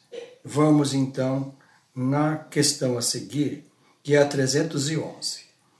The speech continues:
O codificador Allan Kardec assim indagou a espiritualidade maior, o Espírito Verdade. O respeito que se tem pelas coisas materiais que os espíritos deixaram atrai a sua atenção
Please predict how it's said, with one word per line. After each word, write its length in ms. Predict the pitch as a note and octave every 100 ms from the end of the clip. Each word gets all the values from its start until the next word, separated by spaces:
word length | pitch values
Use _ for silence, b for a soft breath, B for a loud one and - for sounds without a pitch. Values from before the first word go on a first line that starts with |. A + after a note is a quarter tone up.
| _ b b b b b b b b b
O 60 | -
codificador 1120 | - - F3+ E3 C#3 - - B2 B2 C3+ B2
Allan 200 | A#2 A#2+
Kardec 760 | - G2+ F#2 B2+ A#2 - - -
assim 520 | C3+ B2+ - E3 D#3+
indagou 760 | C#3+ B2+ G#2+ F#2 B2+ B2+ B2+ - -
a 140 | C3+
espiritualidade 960 | C#3 - C#3+ C3 B2 C3 B2 A#2+ A#2+ A2+
maior, 520 | B2 A#2+ A#2 A2 - _ _
o 20 |
Espírito 480 | - - - A#2+ B2+
Verdade. 600 | B2 B2 F3 - _ _ _ _ _ _ _ _ b b b -
O 160 | D#3
respeito 840 | D#3 G3+ - - - D3 C3+ - -
que 100 | -
se 200 | B2+ -
tem 240 | C3 A#2+
pelas 340 | - B2 A2+
coisas 400 | - D3 C3+ A2+ G#2+
materiais 680 | A2 - G#2 A#2+ B2+ A2+
que 100 | -
os 120 | B2 A2+
espíritos 540 | A2+ - B2+ A#2 -
deixaram 640 | A2 - C#3 C#3 - - _ b b b
atrai 640 | D3 D3 - F3 F3 D3+
a 60 | A#2+
sua 240 | - C3
atenção 720 | A#2+ C#3+ - - D3 C3 -